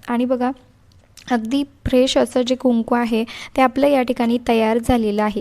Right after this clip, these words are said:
आता सर्वात महत्त्वाची गोष्ट म्हणजे, तुम्हाला जर एकदम लाल बुंद जर कुंकवाचा कलर लागत असेल, तर तुम्ही यामध्ये, अ, जास्त प्रमाणात चुना टाकू शकतात, जेणेकरून जे कुंकवाचा कलर आहे, तो अगदी लाल बुंद तयार होईल. आणि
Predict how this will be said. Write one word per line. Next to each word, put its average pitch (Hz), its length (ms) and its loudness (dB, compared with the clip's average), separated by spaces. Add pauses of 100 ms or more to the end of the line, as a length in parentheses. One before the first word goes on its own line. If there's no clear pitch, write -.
(120)
आता 254 200 -2
सर्वात 269 480 0
महत्त्वाची 262 580 0
गोष्ट 240 380 0
म्हणजे, 247 300 2
तुम्हाला 220 380 -2
जर 240 260 -2
एकदम 247 380 0
लाल 233 320 0
बुंद 254 320 0
जर 247 240 0
कुंकवाचा 220 560 -2
कलर 214 340 -2
लागत 220 380 -2
असेल, 220 280 -2 (440)
तर 277 180 4
तुम्ही 285 220 0
यामध्ये, 233 520 2 (240)
अ, 220 260 2
जास्त 233 300 0
प्रमाणात 240 400 0
चुना 233 360 0
टाकू 226 360 -4
शकतात, 247 380 0
जेणेकरून 233 600 0
जे 226 100 2
कुंकवाचा 220 500 -2
कलर 226 360 0
आहे, 233 300 0 (120)
तो 233 80 4
अगदी 226 320 0
लाल 208 220 0
बुंद 226 280 0 (180)
तयार 226 300 0
होईल. 262 160 2 (340)
आणि 254 160 2